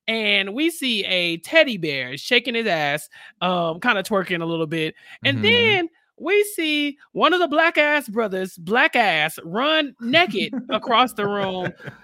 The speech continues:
Speaker 1: This was tacky as hell, Puya. I can't lie to you. I did not like this.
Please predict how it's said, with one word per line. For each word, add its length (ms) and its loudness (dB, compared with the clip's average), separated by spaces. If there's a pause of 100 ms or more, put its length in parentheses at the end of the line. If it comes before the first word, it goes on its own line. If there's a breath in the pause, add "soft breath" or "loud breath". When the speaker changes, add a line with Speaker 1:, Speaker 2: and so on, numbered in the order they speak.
(120 loud breath)
Speaker 1:
This 200 0
was 160 0
tacky 420 -2
as 100 -2
hell, 240 -2
Puya. 320 -6
I 140 6
can't 240 -6
lie 160 -6
to 100 -12
you. 140 -10
I 180 6
did 220 -4
not 220 -6
like 200 -10
this. 400 -6